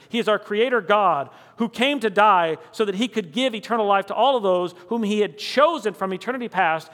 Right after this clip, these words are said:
to share eternal life with. Think about this. The gospel of Jesus Christ is a perfect gospel, and yet it is rejected by sinful men every day.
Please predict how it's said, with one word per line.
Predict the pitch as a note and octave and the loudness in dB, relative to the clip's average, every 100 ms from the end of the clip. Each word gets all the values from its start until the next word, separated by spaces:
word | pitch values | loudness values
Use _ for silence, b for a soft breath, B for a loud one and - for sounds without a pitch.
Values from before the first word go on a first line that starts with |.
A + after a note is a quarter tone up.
| B | B
to | - | -14
share | D3 - G#3 G#3 | -8 -4 -2 -4
eternal | F3 - F3+ D#3+ | -8 -6 -4 0
life | D3+ D3 - - | 0 -2 -10 -4
with. | D#3+ - - - b b b b | -4 -4 -8 -20 b b b b
Think | A3 | -4
about | F#3+ D#3 - | 0 -2 -2
this. | B2 - - _ _ b b b b | -14 -14 -20 _ _ b b b b
The | E3+ | -2
gospel | F#3+ A#3+ C4+ - | 2 2 0 -4
of | G#3+ | -6
Jesus | D#3+ G#3 F#3 | -6 -8 -8
Christ | - F3+ F3+ | -6 -4 -4
is | D#3+ D#3+ | -6 -6
a | |
perfect | E3 - A3+ G#3+ E3+ | -6 -6 -6 -4 -6
gospel, | - D#3+ D3+ - A#2+ - B | -4 -4 -4 -12 -16 -18 B
and | F3 E3 | -2 0
yet | G3 G3 | 0 0
it | |
is | G3 D3+ | -2 -6
rejected | F3 C#3+ A3 A3 E3 | -6 -2 -4 -2 -4
by | D#3+ | -4
sinful | D#3 G3 G3 | -4 -8 -6
men | F3+ E3+ | -6 -6
every | - F#3 G3+ | -4 -4 -4
day. | D#3 A#2+ A2 | -6 -8 -12